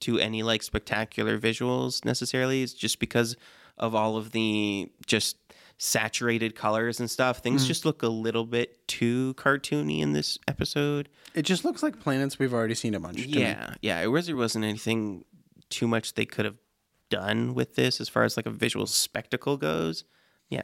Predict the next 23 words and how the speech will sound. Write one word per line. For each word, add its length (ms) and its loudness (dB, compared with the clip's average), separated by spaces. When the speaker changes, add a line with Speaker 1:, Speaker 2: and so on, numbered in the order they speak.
Speaker 1:
I 60 2
don't 100 0
know. 200 -10
It 60 0
was 100 2
fine. 240 -6
Uh, 300 2
I, 180 0
I 100 2
gave 180 0
it 60 -2
a 40 -4
seven 280 0
point 260 0
one. 140 -8
I 60 -14
thought 140 0
it 40 2
was 120 0
still, 320 2
Speaker 2:
For 80 2
Speaker 1:
like, 80 4
Speaker 2:
artistry? 380 2